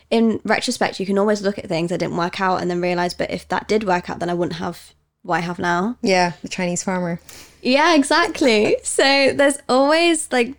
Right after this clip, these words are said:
Speaker 1: I'm such a strong believer in everything happens for a reason. So I think that really helps with the whole getting down in the dumps about failures and things not working
Speaker 2: Yeah.
Speaker 1: out, because I never really dwell on things that don't work out. I'm very much,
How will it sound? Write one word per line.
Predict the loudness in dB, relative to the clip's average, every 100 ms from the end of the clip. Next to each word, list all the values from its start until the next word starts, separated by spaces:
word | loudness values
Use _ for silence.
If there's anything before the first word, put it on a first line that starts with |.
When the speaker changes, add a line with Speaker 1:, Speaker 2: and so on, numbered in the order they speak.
| _ _ _ -2
Speaker 1:
I'm | 4 4 4
such | -2 -2 0 2
a |
strong | 2 2 2
believer | 2 2
in | 2
everything | 0 0 -2
happens | -4 -4
for | -2
a |
reason. | 0 0 -2 -4 0
So | 2 2 -2 -18 -20 _ -4
I | 0
think | 2 2
that | 2 2
really | 2 0
helps | 2 0 0 -6 -4
with | -2 -4 _ _ -10
the | -6
whole | -2 0 0 -2 -6 _
getting | -6 -4 -2
down | -4 -4 -2
in | -4
the |
dumps | -4 -6 -8
about | -10 -10 -4
failures | -4 -2 -6 -8
and | -6
things | -6 -4
not | -4
working | -2 0
Speaker 2:
Yeah. | 0 0
Speaker 1:
out, | -2
because | -4 -4 -4 -2
I | 0
never | 2 2 2
really | 2 2 -2
dwell | 0 0 2
on | 0 0
things | 0 -2
that | -2 -2
don't | 0 0
work | 0 -2
out. | -2 0
I'm | -2
very | 0 0 0
much, | -2 -6